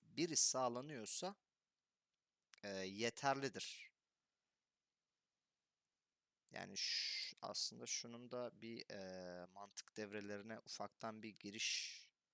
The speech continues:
yapabilseydim. E, şimdi bir, şuraya ben bir çoklu yorum satırı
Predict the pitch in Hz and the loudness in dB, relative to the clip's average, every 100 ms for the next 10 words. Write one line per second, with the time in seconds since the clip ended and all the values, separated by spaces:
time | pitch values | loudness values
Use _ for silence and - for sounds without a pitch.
0 | _ 208 - 110 101 98 - 104 92 87 | _ -14 -8 -6 -2 0 2 0 -6 -16
1 | _ _ - - _ 92 87 87 85 87 | _ _ -20 -20 _ -6 -4 -4 -4 -2
2 | - 120 120 107 - _ _ 98 120 143 | -2 -2 -4 -4 -4 _ _ -10 -2 0
3 | - - - _ _ _ _ _ _ _ | 0 -4 -8 _ _ _ _ _ _ _
4 | _ _ - - - _ _ _ - - | _ _ -18 -18 -20 _ _ _ -14 -10
5 | 95 95 95 92 92 110 - _ _ _ | -8 -6 -6 -8 -10 -12 -16 _ _ _
6 | _ _ _ _ _ _ _ _ - 95 | _ _ _ _ _ _ _ _ -12 -12
7 | - 107 107 104 101 - 101 - 98 | -14 -12 -10 -8 -6 -6 -6 -12 -14